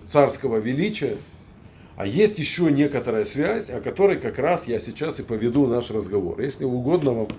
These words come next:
считайте это всё вступлением получасовым. Э, написано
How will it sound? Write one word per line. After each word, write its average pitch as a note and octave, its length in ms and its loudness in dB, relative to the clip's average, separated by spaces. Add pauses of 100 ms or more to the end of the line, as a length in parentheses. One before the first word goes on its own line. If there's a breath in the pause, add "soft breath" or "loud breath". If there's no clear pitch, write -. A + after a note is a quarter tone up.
(320 loud breath)
считайте C#3 600 2
это B2+ 240 0
всё B2 240 -2
вступлением F#2 580 -6
получасовым. F#2 680 -6 (1000 loud breath)
Э, A2+ 440 6 (1120 loud breath)
написано C#3 800 6